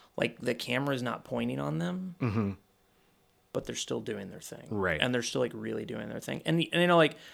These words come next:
Speaker 1: obviously when it's time for your close-up, you're gonna do it a little bigger or a little more specifically to what you want to be, like, noticed or, like, what you're gonna bring into it. But,
Speaker 2: Mm-hmm.
Speaker 1: like,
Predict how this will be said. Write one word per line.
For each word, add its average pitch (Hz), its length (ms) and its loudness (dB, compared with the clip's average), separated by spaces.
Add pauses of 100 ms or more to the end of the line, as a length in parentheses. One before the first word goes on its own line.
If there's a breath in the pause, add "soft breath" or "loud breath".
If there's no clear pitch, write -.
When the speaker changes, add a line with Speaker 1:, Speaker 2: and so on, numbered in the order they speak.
(240 loud breath)
Speaker 1:
obviously 135 440 6
when 117 100 2
it's 113 140 -2
time 117 240 0
for 107 100 -6
your 110 160 0
close-up, 113 480 0
you're 120 100 -2
gonna 113 180 -2
do 110 180 -4
it 104 60 -4
a 107 80 -4
little 107 520 -2 (340)
bigger 120 460 4
or 107 40 0
a 110 60 -2
little 113 240 0
more 117 200 -2
specifically 123 840 -2
to 120 200 -6 (180)
what 120 280 -2
you 117 140 -2
want 110 280 -6
to 127 80 -10
be, 117 160 -2
like, 117 180 -4
noticed 113 420 -2
or, 117 80 -2
like, 113 200 -4
what 120 240 0 (680 soft breath)
you're 117 320 2
gonna 113 160 0
bring 113 240 -2
into 117 360 0
it. 131 200 0
But, 131 140 6
Speaker 2:
Mm-hmm. 120 80 6
Speaker 1:
like, - 260 2